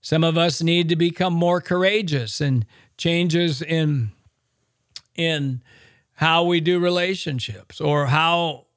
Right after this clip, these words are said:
how we're overcoming fear. Others of us may need to downsize.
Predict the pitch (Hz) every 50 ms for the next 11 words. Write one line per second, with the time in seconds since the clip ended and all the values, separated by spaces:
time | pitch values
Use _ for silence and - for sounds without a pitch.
0 | _ - 143 151 156 160 160 160 165 165 165 170 165 170 170 160 - 175 170 165
1 | 165 170 165 135 - - 190 202 208 202 175 131 110 - - - _ _ _ _
2 | _ _ _ _ _ _ - 143 151 156 170 180 170 170 175 190 190 190 151 165
3 | 190 190 196 196 190 196 190 170 185 196 202 196 202 208 180 208 208 214 233 254
4 | 269 269 - - - 160 127 110 - - - - - - -